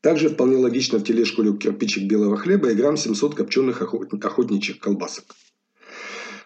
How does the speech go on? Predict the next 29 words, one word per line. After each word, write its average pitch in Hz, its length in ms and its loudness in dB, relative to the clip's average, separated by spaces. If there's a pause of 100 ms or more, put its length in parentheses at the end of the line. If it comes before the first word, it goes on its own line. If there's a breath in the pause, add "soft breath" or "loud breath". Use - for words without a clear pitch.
Желудок 131 480 2
тут 127 100 -4
же 123 120 4
начал 123 340 2
урчать. 202 480 2
Я 135 480 4
вспомнил, 123 380 2
что 110 180 -2
на 113 60 4
соседнем 117 480 0
стеллаже 143 420 2
видел 160 260 2
нашинкованную 127 640 2
квашеную 135 380 2
капусту 139 440 0
в - 40 -16
прозрачном 104 560 0
блистере. 175 600 2 (280)
Метнулся, 120 500 2
схватил 120 380 0
две 113 140 2
упаковки, 113 560 0
расплатился 110 600 2
и 104 80 2
поспешил 104 500 -2
домой 143 280 -2
в - 60 -12
предвкушении 113 600 -2
пиршества. - 640 -12